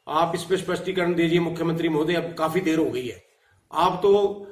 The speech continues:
अ, मतलब सहन नहीं होता। किसी की रोटी रोजी छीनना क्या अच्छा काम है? क्या वीरभद्र सिंह ने अच्छा काम किया था? आप अगर गलत काम किया तो उसको आप रेक्टिफाई करो,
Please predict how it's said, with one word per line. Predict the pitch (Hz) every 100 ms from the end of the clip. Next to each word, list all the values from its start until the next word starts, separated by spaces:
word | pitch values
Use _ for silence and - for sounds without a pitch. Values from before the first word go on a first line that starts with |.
| - _ _
अ, | - -
मतलब | 190 185 185 202
सहन | - 190 214
नहीं | 220
होता। | 202 - 113 - - _ _ _ _ _ _ _ -
किसी | 170 196
की | 208
रोटी | 208 135 147 202
रोजी | 190 156 151
छीनना | - 135 147 151 135 - _ _ -
क्या | 160
अच्छा | 139 160
काम | 165 165 185
है? | 165 - _ _ _ _ _ _ _
क्या | 170 170
वीरभद्र | 151 190 165 156
सिंह | 147 165
ने | 170
अच्छा | 139 - 165
काम | 180 185
किया | 180 202
था? | 196 196 - - _ _ _ _ _ _ _ _ _
आप | 131 165 214 - - - -
अगर | 151 185 180
गलत | 151 180 -
काम | 202 220 214
किया | 220
तो | 220
उसको | - 214
आप | 196 208 208 196
रेक्टिफाई | 190 226 202 208
करो, | 208 214 - -